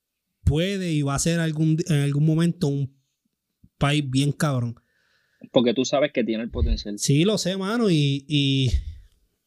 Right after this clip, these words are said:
Speaker 1: frustra, frustra tener que,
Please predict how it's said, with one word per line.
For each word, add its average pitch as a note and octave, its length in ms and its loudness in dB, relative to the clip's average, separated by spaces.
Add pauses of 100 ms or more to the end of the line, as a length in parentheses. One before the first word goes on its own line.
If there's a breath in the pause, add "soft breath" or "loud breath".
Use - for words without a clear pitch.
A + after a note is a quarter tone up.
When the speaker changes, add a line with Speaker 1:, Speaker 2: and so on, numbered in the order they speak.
(100)
Speaker 1:
frustra, F3+ 600 0
frustra F3+ 560 -2
tener F3+ 380 0
que, F3+ 540 0